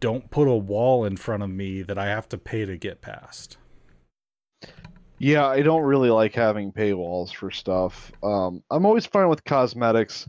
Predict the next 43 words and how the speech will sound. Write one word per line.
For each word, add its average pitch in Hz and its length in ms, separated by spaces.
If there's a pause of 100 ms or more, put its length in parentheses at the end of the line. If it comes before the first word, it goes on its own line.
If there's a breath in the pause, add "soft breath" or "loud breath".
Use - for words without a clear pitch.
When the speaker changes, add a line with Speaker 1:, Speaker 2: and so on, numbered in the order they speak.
(160)
Speaker 1:
Yeah. 233 200 (200)
Speaker 2:
One 165 260
of 190 60
the 175 100
things 160 300
I've 135 160
li-, 135 260
liked 135 280
about 123 300
Guild 127 200
Wars 110 380
is 120 180
nothing 147 380
is 120 160
really 120 220
off 107 300
limits 123 360
to 104 120
you. 95 360 (120)
Like, 120 320
you, 143 80 (280)
you 139 80
have 117 80
to 113 80
buy 110 180
the 117 80
expansions, 120 720
sure. 117 540 (760)
Um, 104 420 (140)
but 139 100
the 151 80
only 208 160
time, 170 440
like, 156 200
you 214 80
can 214 280
also 196 380
get 156 260
storage 160 400
upgrades. 98 680 (280)
It's 170 240
never 220 240
necessary 156 880